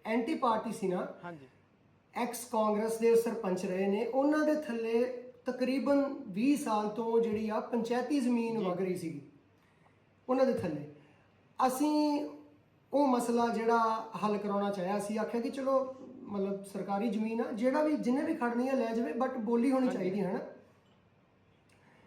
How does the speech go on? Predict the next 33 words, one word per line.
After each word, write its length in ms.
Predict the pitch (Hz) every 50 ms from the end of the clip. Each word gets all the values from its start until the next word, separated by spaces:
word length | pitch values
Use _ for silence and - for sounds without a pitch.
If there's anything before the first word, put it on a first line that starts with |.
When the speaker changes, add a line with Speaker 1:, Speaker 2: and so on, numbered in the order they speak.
| - _ _ _ _ -
Speaker 1:
ਤੇ 80 | 285
ਪ੍ਰੋਬਲਮ 500 | - - 269 262 269 294 302 302 311 302
ਇਹ 100 | 311 320
ਆਈ 180 | 302 269 247 240
ਵੀਰੇ 200 | 240 240 254 262
ਸਾਨੂੰ 340 | 254 240 233 233 233 240 240
ਕਿ 460 | - 262 262 262 262 254 254 - -
ਸਾਨੂੰ 360 | - - 233 240 247 254 220
ਬੋਲੀ 260 | 196 220 208 202 214
ਤੋਂ 120 | - 214 202
ਰੋਕ 120 | 202 190
Speaker 2:
ਤੇ 60 | 190
Speaker 1:
ਦਿੱਤਾ 100 | 185 180
Speaker 2:
ਕਿਹਨਾਂ 180 | 254 254 277 302
Speaker 1:
ਗਿਆ। 80 | 294
Speaker 2:
ਵੱਲੋਂ 200 | 294 285 285 269
ਰੋਕਿਆ 280 | 247 233 220 - 240 226
ਗਿਆ 120 | 214 226
ਜੀ 60 | 226 220
ਤੁਹਾਨੂੰ 320 | - 214 214 214 208 196
ਬੋਲੀ 220 | 185 190 185 196
ਕਰਨ 160 | 196 202 196 208
ਤੋਂ? 100 | 208 208
Speaker 1:
ਸਾਨੂੰ, 300 | 208 208 208 - - - - - - - - _ _ _ _ _ _ _ _ _ _ _ _ _ _
ਇਹ, 140 | 240 - - - - - - - - - 180
ਸਰ, 440 | - - 240 233 240 240 226 - - 214
ਅਹ, 160 | 208 208 208
ਮੈਨੂੰ 240 | 208 202 226 240 214
ਦੁੱਖ 320 | 190 214 214 220 - -
ਹੋ 360 | 247 247 240 233 208 208 202 190
ਰਿਹਾ 140 | 214 226
ਦੱਸਦੇ 360 | 208 190 190 185 - 190 202 202
ਹੋਏ, 300 | 202 240 294 - -